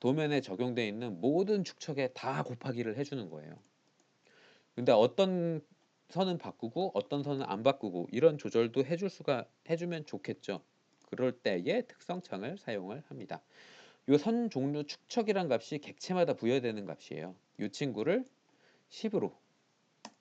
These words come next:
바꾸면 다른 선은 축척이 그대로 남아있지만 선택한 선들만 바뀌는 거예요. 그리고 엘티에스를 한 번 더 바꿔볼게요. 이 친구를 십으로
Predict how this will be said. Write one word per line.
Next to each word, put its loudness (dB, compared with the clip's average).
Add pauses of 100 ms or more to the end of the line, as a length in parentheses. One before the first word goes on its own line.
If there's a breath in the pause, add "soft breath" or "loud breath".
(840 soft breath)
바꾸면 -4 (840)
다른 4
선은 -2 (240)
축척이 -2
그대로 0 (160)
남아있지만 -2
선택한 -6
선들만 -4
바뀌는 -8
거예요. -12 (1900 loud breath)
그리고 0
엘티에스를 4
한 -6
번 -2
더 0
바꿔볼게요. -6 (300)
이 -16
친구를 -6
십으로 -6